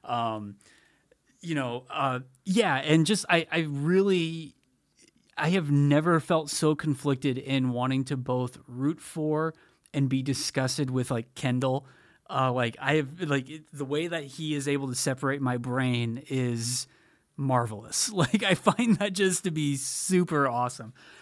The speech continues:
Um, and the first episode from this week or last week was just, like, really all on nines. I, I,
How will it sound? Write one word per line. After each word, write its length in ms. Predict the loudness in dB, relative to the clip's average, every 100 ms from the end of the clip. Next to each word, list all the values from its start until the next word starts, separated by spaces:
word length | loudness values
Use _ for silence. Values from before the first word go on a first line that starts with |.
| -20 -2
Um, 420 | 4 4 2 -4 2
and 100 | 2
the 60 |
first 260 | 4 2 4
episode 520 | 2 2 4 4 2
from 680 | 0 2 4 6 4 2 0
this 260 | -2 -2 2
week 300 | 2 2 -2 -8
or 200 | -2 2
last 300 | 2 0 2
week 260 | 0 0
was 580 | -2 0 0 0 -2 -6 -12 -20 _ _ _ _
just, 300 | -2 0 0 -8 _ -20 -20 -2
like, 220 | 0 0 -2 -4
really 600 | 4 6 8 6 4 0 -8 _ _ _ _ _ _ _ _ _ _ _ _ _ _ 0
all 200 | 4 4
on 180 | 2 0
nines. 420 | -2 -6 -10 0
I, 280 | 2 2
I, 80 | 4